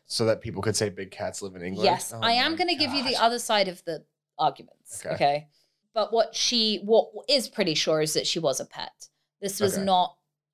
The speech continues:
Speaker 1: She was domestic,
Speaker 2: Yeah, this
Speaker 1: domesticated.
Speaker 2: Yeah, she loved being tickled and
Speaker 1: Aw.
Speaker 2: scratched, and she was old and arthritic,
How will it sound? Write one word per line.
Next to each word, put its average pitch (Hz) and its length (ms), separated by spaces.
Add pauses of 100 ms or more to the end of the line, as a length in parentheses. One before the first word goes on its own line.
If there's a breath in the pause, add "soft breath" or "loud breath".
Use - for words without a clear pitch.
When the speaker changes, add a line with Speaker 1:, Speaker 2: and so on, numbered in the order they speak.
Speaker 1:
She - 120
was 110 100
domestic, - 560
Speaker 2:
Yeah, 185 240
this 190 120
Speaker 1:
domesticated. - 440 (160)
Speaker 2:
Yeah, - 220
she - 220
loved 202 460
being 185 160
tickled 156 440
and - 100
Speaker 1:
Aw. 202 40
Speaker 2:
scratched, 113 500 (320 soft breath)
and 175 120
she 190 100
was 175 120
old 160 320
and 170 100
arthritic, 147 600